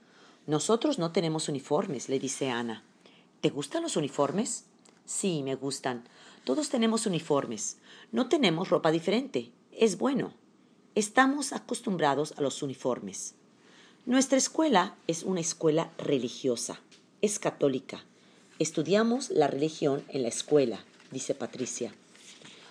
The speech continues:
"West Torrance High es una escuela pública. No tenemos clase de religión". Am, "Nosotros tenemos seis clases.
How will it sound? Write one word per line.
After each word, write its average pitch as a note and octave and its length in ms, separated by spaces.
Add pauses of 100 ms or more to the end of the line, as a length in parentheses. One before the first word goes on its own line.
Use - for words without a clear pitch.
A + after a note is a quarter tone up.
(260)
"West B3+ 300
Torrance F3 460
High D3 480
es - 160
una D#3 100
escuela C#3+ 460
pública. G#3 560 (560)
No G#3+ 180
tenemos F3+ 500
clase B2+ 340
de D#3 100
religión". E3 580 (2000)
Am, D3+ 380 (920)
"Nosotros D4 560
tenemos F#3 340
seis E3 260
clases. - 600